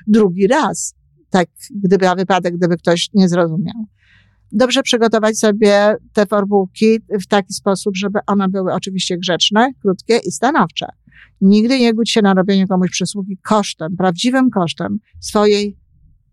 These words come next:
pracy czy swojego dobra. Prowadź w miarę dokładny zapis zadań na każdy dzień. Być może trzeba będzie go komuś pokazać. I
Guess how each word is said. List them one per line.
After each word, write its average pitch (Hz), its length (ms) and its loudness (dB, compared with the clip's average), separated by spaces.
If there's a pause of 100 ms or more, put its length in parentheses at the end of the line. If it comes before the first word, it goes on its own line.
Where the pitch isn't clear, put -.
(100)
pracy 214 520 0 (320)
czy - 140 0 (100)
swojego 254 360 0
dobra. 202 340 -2 (1000)
Prowadź 233 580 0
w - 160 -6
miarę 220 240 2
dokładny 202 420 0
zapis 196 420 -4 (120)
zadań 185 400 0 (100)
na 190 140 2
każdy 175 320 -2
dzień. 190 300 -6 (240)
Być 208 200 0
może 208 220 0
trzeba 190 240 -2
będzie 190 240 -2
go 202 100 -2
komuś 190 300 -2
pokazać. - 580 -2 (760)
I 277 240 -2